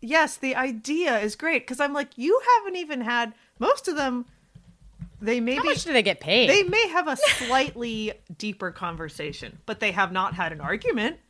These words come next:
Speaker 1: They haven't had a
Speaker 2: No.
Speaker 1: conflict. They haven't, you,
Speaker 2: They haven't
Speaker 1: it is so important to
Speaker 2: been in
Speaker 1: figure
Speaker 2: public
Speaker 1: out
Speaker 2: together. They haven't been served by a waiter.
Speaker 1: Oh my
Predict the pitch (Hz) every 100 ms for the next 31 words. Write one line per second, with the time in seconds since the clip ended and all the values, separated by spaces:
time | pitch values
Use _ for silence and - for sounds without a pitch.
0 | _ - - - - 220 190 214 190 180
1 | 156 190 226 180 170 135 - - 220 185
2 | 220 226 233 226 - - - 240 440 539
3 | 554 622 466 605 - - 403 440 392 294
4 | 320 370 370 302 247 226 240 240 233 247
5 | 277 277 247 294 269 269 294 269 262 240
6 | 254 226 247 233 233 208 185 170 220 349
7 | 330 539